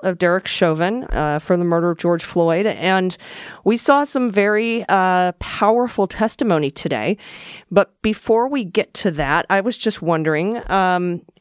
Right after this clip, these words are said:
a couple of legal questions. Uh, first of all, I noticed that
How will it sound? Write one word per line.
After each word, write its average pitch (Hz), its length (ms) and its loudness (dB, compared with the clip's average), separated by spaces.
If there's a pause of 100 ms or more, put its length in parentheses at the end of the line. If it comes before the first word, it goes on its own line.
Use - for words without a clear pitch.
(160)
a - 120 -6
couple 269 380 0
of 226 100 -2
legal 233 320 0
questions. - 880 -6 (160)
Uh, 165 380 2 (580)
first - 400 0
of 185 140 4
all, 165 240 4
I 190 160 0
noticed 226 540 -2
that 196 640 0